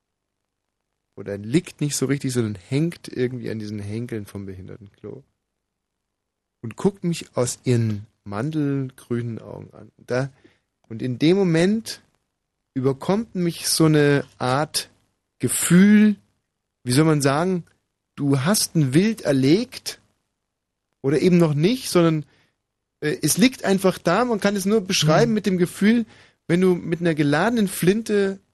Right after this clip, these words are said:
Speaker 1: äh, auf Karpfen zielst, der sowieso schon nach Luft japst und dir
Speaker 2: Mhm.
Speaker 1: denkst, dieses wunderschöne Tier, äh, da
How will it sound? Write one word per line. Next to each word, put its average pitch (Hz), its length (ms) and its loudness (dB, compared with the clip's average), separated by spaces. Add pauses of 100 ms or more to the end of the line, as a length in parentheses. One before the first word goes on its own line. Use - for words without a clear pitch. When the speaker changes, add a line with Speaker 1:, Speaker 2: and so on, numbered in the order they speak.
Speaker 1:
äh, 151 300 0
auf - 400 -8 (1400)
Karpfen 185 600 -2
zielst, 208 800 0
der 185 180 4
sowieso 185 440 2
schon 196 160 -2
nach 147 160 0
Luft 175 360 -2
japst - 680 -4 (320)
und 139 140 -4
dir 165 100 6
Speaker 2:
Mhm. 139 60 4
Speaker 1:
denkst, 139 420 0 (300)
dieses 135 260 0
wunderschöne 220 640 2
Tier, 226 500 2 (380)
äh, 180 460 6 (1000)
da 156 80 0